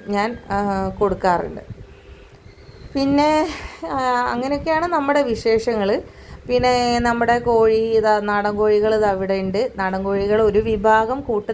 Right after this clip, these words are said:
തന്നെയാണ്. ആണ് ഇവരെ ഞാൻ കഴിഞ്ഞ വീഡിയോയിൽ ഞാൻ പറഞ്ഞിട്ടുണ്ട്, ഇവരെ പുറത്തിറക്കാൻ പറ്റില്ല. ഇവർ പുറത്തിറക്കിയാൽ അവർ,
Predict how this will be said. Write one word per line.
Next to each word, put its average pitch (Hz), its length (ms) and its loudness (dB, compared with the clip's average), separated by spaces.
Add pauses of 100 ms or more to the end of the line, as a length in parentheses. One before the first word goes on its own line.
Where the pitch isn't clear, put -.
തന്നെയാണ്. 220 520 -2 (920)
ആണ് 208 240 2
ഇവരെ 214 280 4
ഞാൻ 233 160 0
കഴിഞ്ഞ 220 220 2 (120)
വീഡിയോയിൽ 214 360 4
ഞാൻ 233 140 -2
പറഞ്ഞിട്ടുണ്ട്, 214 500 0
ഇവരെ 208 260 0
പുറത്തിറക്കാൻ 196 680 -2
പറ്റില്ല. 180 380 -4 (120)
ഇവർ 190 120 0 (220)
പുറത്തിറക്കിയാൽ 196 640 0 (640)
അവർ, 294 140 2